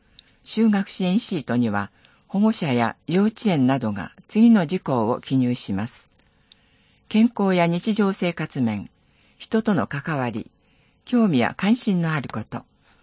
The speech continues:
保護者から学校への要望など。対象、四月に小学校に入学するお子さんの保護者で、就学支援シートを希望する方。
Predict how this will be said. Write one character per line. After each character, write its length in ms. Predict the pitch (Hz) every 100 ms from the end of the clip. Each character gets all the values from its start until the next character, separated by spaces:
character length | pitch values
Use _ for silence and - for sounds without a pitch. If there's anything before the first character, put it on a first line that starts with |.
| _
保 100 | -
護 120 | 202 233
者 160 | 196
か 140 | - 131
ら 160 | 120 -
学 240 | 175 170
校 240 | - 208 196
へ 60 |
の 140 | 143 113
要 220 | 135 147
望 220 | 127 113
な 180 | 107 113
ど。 140 | - - _ _ _ _ _ _ _ _ _
対 200 | 180 196
象、 400 | - 156 131 - _ _ _ _ -
四 160 | -
月 220 | 233 233
に 140 | 202 147
小 200 | 208 202
学 220 | 196 214
校 160 | - 139
に 140 | 127
入 180 | 156 180
学 200 | 175 -
す 140 | 175
る 120 | 156
お 40 | 147
子 120 | 196
さ 200 | - 175
ん 60 | 160
の 120 | 160
保 100 | 156
護 100 | 165
者 220 | - 110
で、 180 | 104 - _ _ _ _ _ -
就 260 | - 220
学 200 | 220 208
支 160 | - 202
援 140 | 214
シ 200 | 254 -
ー 40 | 165
ト 180 | 127 131
を 100 | -
希 160 | -
望 180 | 147 135
す 160 | - 113
る 100 | 110
方。 340 | 117 - -